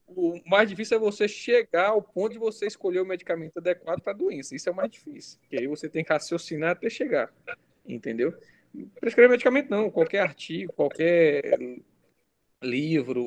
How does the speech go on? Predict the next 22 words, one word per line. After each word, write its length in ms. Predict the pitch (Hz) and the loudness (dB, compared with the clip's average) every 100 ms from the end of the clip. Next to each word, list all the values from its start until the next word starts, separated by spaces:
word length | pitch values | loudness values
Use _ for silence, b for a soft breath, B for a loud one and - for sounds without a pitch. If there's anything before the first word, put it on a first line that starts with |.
| 120 | 0
hoje 200 | 131 139 | 0 0
em 40 | |
dia 120 | 127 | -4
você 120 | 139 - | -4 -6
pesquisa 440 | 139 - 131 123 | -8 -6 -4 0
lá, 220 | 131 151 | 2 0
como 240 | - 185 202 | 2 0 2
tratar 600 | 190 175 180 185 180 180 | 2 2 2 4 2 2
Alzheimer, 640 | 165 143 143 127 117 120 | 2 2 0 -2 -10 -10
como 240 | - 175 180 | -4 -4 0
tratar 400 | 180 156 170 170 | -2 0 0 0
doença 260 | 165 165 | -2 -8
de 80 | 156 | -12
Parkinson, 300 | - - - | -10 -8 -2
vai 80 | 175 | 0
aparecer 320 | 202 185 190 | 0 -2 -4
todos 280 | - 240 208 | -2 -2 -2
os 60 | |
medicamentos 520 | 185 175 - 151 151 - | -4 -2 -2 -4 -6 -10
disponíveis, 340 | 139 160 147 | -4 -2 2
doses 320 | 143 151 143 | 2 2 0
disponíveis, 500 | 131 - 139 156 202 | -6 -10 -8 -6 -10